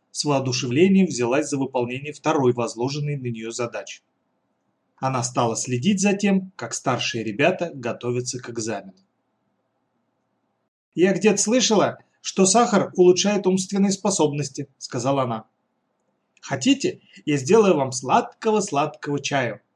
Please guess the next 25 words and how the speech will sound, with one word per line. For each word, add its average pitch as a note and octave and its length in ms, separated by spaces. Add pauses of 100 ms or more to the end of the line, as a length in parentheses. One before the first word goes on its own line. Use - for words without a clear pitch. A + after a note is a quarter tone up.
(440)
Ваши D#3+ 300
мозги D3+ 500 (140)
сразу F3 400
начнут F#3 420
лучше E3 280
работать». C#3+ 520 (1200)
Никита D3 480
воспринял A3 600
это C#3+ 220
предложение C3+ 640
с - 120
энтузиазмом. C#3+ 680 (680)
«Правильно, C3 540
Катя», — E3+ 420 (540)
одобрил D3+ 440
он, — D3+ 220 (220)
«горячий C#3+ 680
сладкий D#3 540
чай — D#3+ 380 (420)
это D#3+ 320
то, F3 340
что E3+ 280
нам C#3+ 220
сейчас C#3 440
нужно». A#2 420